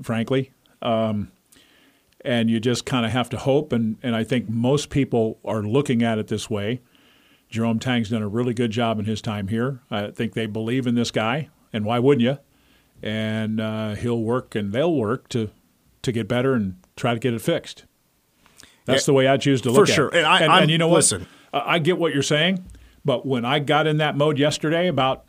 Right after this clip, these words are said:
Speaker 1: you know, the Go Big Red thing and, you know, this sucks and all of that, you know what I referred back to? What, right or wrong? Um,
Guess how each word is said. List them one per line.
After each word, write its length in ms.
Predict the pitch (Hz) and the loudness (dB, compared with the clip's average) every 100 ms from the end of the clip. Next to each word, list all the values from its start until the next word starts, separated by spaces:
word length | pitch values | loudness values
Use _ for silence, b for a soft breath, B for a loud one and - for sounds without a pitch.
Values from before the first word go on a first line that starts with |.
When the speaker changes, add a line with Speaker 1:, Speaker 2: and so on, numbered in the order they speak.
| - | -6
Speaker 1:
you 100 | 127 | -2
know, 220 | 123 123 | 0 0
the 140 | 113 104 | -4 -4
Go 200 | 123 123 | -2 0
Big 180 | 131 | 0
Red 220 | 123 131 120 | 0 0 0
thing 380 | 131 127 127 123 | 0 0 0 2
and, 120 | 120 | 2
you 80 | 120 | 2
know, 140 | 123 | 0
this 160 | 113 120 | -2 -2
sucks 420 | - 120 127 - | -2 0 -2 -2
and 80 | 120 | -2
all 160 | 120 117 | 0 0
of 60 | |
that, 280 | 120 131 160 _ b b b b b | 0 -2 -4 _ b b b b b
you 100 | 120 | -2
know 80 | 117 | 0
what 160 | 117 123 | 0 2
I 100 | 143 | 2
referred 420 | 139 139 160 135 | 2 2 0 0
back 180 | 147 147 | 0 0
to? 340 | 160 175 185 - - | 0 0 -2 -6 -4
What, 200 | 127 - | -4 -2
right 220 | 131 139 | 0 2
or 100 | 147 | 4
wrong? 420 | 135 156 214 208 - _ b b b b b b b _ - | 4 4 4 0 -4 _ b b b b b b b _ -2
Um, 560 | 123 120 117 110 117 | 2 2 2 2 -2